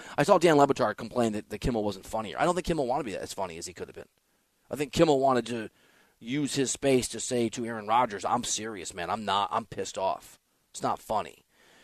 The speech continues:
But there were some jokes obviously mixed in there, and I thought the ones that were there were, were, were funny. Uh, Aaron Rodgers attempted,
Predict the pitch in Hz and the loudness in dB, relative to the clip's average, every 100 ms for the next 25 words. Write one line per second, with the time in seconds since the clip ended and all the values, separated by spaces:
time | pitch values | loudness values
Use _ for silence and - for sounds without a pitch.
0 | - 180 233 220 180 139 120 - 120 113 | 0 8 10 8 4 2 2 4 4 2
1 | 117 104 92 - 95 73 82 92 95 - | -4 -6 -6 -6 -6 -6 -4 -4 -4 -8
2 | - 104 110 104 104 101 95 - 120 127 | -8 -6 -4 -2 -2 -2 -4 -6 -8 -2
3 | 151 208 92 - - - - - - - | 4 4 4 -10 -20 -20 -14 -2 -2 0
4 | 143 143 160 190 127 113 107 - 127 - | -2 0 4 4 4 0 -6 -4 -4 -2
5 | - 156 135 107 101 92 | 0 0 -2 -6 -6 -8